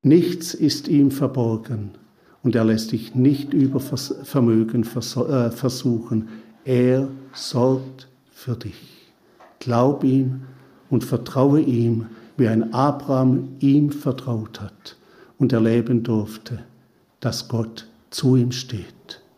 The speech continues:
und dass Gott alles in seinen Händen hält. Ich sage es noch einmal, zur rechten Zeit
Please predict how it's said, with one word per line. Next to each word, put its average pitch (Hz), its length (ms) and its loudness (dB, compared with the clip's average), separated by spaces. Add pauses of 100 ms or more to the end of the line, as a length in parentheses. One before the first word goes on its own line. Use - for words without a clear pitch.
(840)
und 120 120 2
dass 113 200 -2
Gott 120 360 -2
alles 156 360 0
in 139 120 4
seinen 120 420 2
Händen 110 460 0
hält. - 600 -14 (1400)
Ich - 80 -16
sage 120 260 2
es - 120 -2
noch 120 220 0
einmal, 107 520 -2 (340)
zur 104 300 -8
rechten 131 460 -2
Zeit - 600 -6